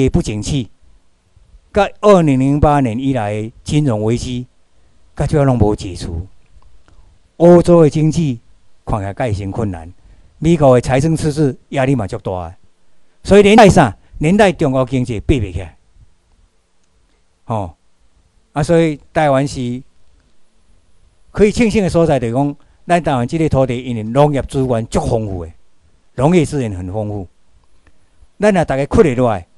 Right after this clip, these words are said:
上歹上歹，一块细细块的土地，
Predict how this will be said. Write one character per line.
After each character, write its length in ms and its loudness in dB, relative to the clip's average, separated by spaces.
上 260 0
歹 160 6
上 240 -2
歹， 240 0
一 100 -12
块 200 4
细 180 0
细 160 4
块 120 0
的 120 0
土 180 4
地， 280 -4